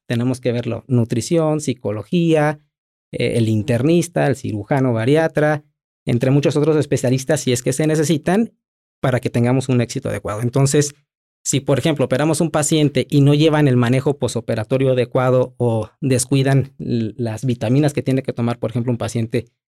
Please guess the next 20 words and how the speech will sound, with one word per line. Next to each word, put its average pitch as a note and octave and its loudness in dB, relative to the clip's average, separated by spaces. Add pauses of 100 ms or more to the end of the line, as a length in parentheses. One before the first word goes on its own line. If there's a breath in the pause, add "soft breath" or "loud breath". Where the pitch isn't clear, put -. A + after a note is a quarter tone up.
posoperado A#2 -2
de A2+ 0
cirugía B2+ 0
bariátrica, B2+ -2 (300)
las C#3+ -2
proteínas, C3 0
y C3 2
no C3 2
llevan C3+ 2
un C3+ 2
buen C#3 2
seguimiento, C3+ 0 (480)
a A2 -2
largo D#3+ 2
plazo D3 0
puede C3 2
haber A#2+ 2
alguna A#2 0
deficiencia A2 -4
nutricional, A#2 -6